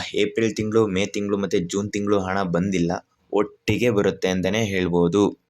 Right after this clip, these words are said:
ಇದು ಸರ್ಕಾರದಿಂದ ಬಂದಿರುವಂತ ಮಾಹಿತಿ. ಇಷ್ಟೇ ಸಿಂಪಲ್ ಇವತ್ತಿನ ಗೃಹಲಕ್ಷ್ಮಿ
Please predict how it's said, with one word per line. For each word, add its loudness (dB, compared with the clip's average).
ಇದು 2
ಸರ್ಕಾರದಿಂದ 0
ಬಂದಿರುವಂತ 0
ಮಾಹಿತಿ. -2
ಇಷ್ಟೇ 2
ಸಿಂಪಲ್ 0
ಇವತ್ತಿನ 0
ಗೃಹಲಕ್ಷ್ಮಿ 0